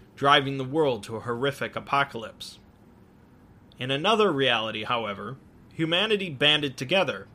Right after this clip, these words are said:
and achieved a technological singularity, uniting to defeat the Sarkites.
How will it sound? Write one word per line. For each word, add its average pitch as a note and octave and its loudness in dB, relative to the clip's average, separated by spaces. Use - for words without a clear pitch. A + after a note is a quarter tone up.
and C3+ -6
achieved F#3+ -2
a D#3 0
technological D3+ -2
singularity, C3 -2
uniting C3+ 0
to A#2+ -12
defeat B2 -6
the - -10
Sarkites. - -6